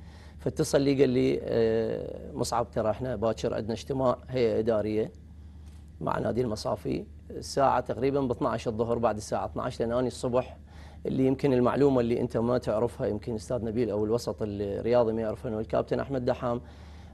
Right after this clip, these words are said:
آه، هو كان يعني على هيئة ال-، متعين يعني على هيئة الحشد الشعبي،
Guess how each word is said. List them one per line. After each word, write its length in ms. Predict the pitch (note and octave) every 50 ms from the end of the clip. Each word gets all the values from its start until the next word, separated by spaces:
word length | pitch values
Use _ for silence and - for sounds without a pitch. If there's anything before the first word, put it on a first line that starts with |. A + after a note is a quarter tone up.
| - -
آه، 300 | B2+ C3 B2+ B2 B2+ C3+
هو 280 | B2+ C3+ C3 C3+ C3
كان 360 | B2+ - D3+ C#3 C#3 C#3 C#3 C3+
يعني 540 | C3 B2 A2 A2 B2 B2+ B2+ C3+ C3+ C#3+
على 340 | - - - - - B2+ C3
هيئة 320 | B2+ C3+ D3 C#3+ - A2+ - -
ال-، 320 | A#2+ A2+ A2+ - - A2+
متعين 420 | B2 - - C#3 D#3+ D3+ A#2 G#2+ G#2
يعني 200 | G2+ G#2 G#2+ G#2+
على 180 | G#2+ A#2+ B2
هيئة 340 | A#2+ C3 C3+ - A2 - C3+
الحشد 300 | G#2+ - - C3+ A#2+ A2+
الشعبي، 400 | A#2+ - - G2+ E2+ D#2+ E2 E2